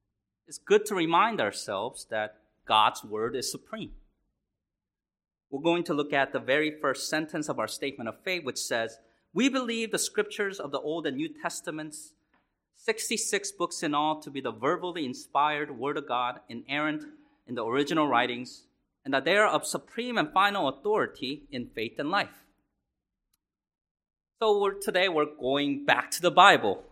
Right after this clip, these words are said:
as, so to speak. As we start our sixty-sixth year of existence, we ought to remind ourselves that the sixty-six books of the Bible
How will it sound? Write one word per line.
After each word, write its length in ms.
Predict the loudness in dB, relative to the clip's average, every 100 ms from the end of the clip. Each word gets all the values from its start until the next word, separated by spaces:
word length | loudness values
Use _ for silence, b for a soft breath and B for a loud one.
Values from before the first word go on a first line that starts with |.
| -20 -14
as, 340 | -12 -12 -18 _
so 220 | _ -12
to 60 | -10
speak. 400 | -12 -10 -12 -14 -20 _ _ _ _ _ _ _ _ _ _ _ _ _ _ _ _ _ _ _ _ _
As 160 | -4 -2
we 120 | -2
start 400 | 0 2 4 2
our 160 | 0 0
sixty-sixth 1200 | -2 -2 -2 0 -4 -4 -2 2 2 0 -8 -10 _ _
year 320 | -6 -2 -2
of 180 | -2 -4
existence, 880 | -4 -4 -4 -4 -10 -20 -20 -20 _ _ _ _
we 120 | 4 6
ought 160 | 6
to 80 | 6
remind 320 | 6 6 6
ourselves 480 | 4 2 0 0 -2
that 100 | -6
the 80 | -6
sixty-six 920 | -4 -2 -2 -4 -4 -2 -2 -2 -4
books 280 | -8 -6 -4
of 80 |
the 80 | -2
Bible 460 | 0 0 0 -6